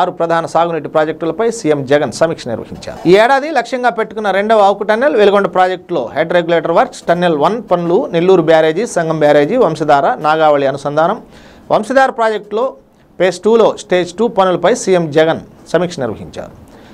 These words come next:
అవుకు టన్నెల్ టూ పనులను అనుకున్న సమయానికి పూర్తి చేస్తామని అధికారులను ఆదేశించారు. అక్టోబర్ నాటికి ప్రారంభానికి సిద్ధం చేస్తామని అధికారులు తెలిపారు. వెలుగొండ టన్నెల్ వన్లో ఇంకా తవ్వాల్సింది ఏడు వందల మీటర్లు ఉందని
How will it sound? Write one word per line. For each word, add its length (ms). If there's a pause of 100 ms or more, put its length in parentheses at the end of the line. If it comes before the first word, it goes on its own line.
(160)
అవుకు 260
టన్నెల్ 300
టూ 120
పనులను 340 (100)
అనుకున్న 300
సమయానికి 380
పూర్తి 240
చేస్తామని 480
అధికారులను 460
ఆదేశించారు. 580 (220)
అక్టోబర్ 420
నాటికి 280 (120)
ప్రారంభానికి 500
సిద్ధం 280
చేస్తామని 500
అధికారులు 380
తెలిపారు. 340 (100)
వెలుగొండ 320 (100)
టన్నెల్ 300
వన్లో 240 (100)
ఇంకా 220
తవ్వాల్సింది 540
ఏడు 140
వందల 260
మీటర్లు 320
ఉందని 280